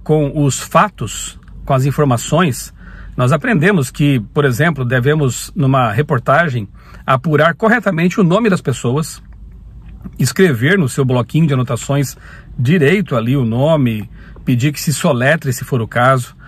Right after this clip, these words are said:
anotar de maneira precisa as informações, os números,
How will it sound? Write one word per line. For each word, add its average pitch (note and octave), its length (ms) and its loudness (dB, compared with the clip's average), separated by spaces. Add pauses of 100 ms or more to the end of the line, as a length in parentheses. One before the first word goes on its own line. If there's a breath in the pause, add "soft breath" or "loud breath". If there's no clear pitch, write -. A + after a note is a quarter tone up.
(240 loud breath)
anotar D#3+ 760 2 (320)
de C3 140 0
maneira C#3+ 460 2 (160)
precisa E3+ 680 2
as C3 260 0
informações, C3+ 800 0
os C3 180 0
números, B2+ 720 2